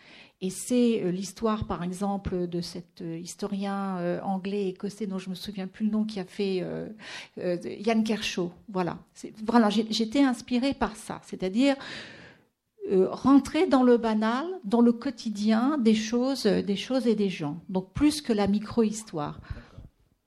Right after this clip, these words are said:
Speaker 2: Oui, alors il y a une, une question qui, euh, naturellement, euh, vient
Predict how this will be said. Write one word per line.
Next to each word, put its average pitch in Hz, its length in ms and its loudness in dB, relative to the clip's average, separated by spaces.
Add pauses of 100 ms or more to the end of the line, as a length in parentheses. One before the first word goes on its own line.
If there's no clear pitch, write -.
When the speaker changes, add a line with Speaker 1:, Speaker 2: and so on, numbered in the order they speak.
(420)
Speaker 2:
Oui, 120 200 -8
alors 110 280 -14
il 113 60 -12
y 123 40 -8
a 123 60 -4
une, 123 400 -10
une 127 80 -8
question 131 340 -6
qui, 104 220 -10 (440)
euh, 98 280 -14
naturellement, 113 540 -6 (340)
euh, 95 160 -14 (560)
vient 101 220 -6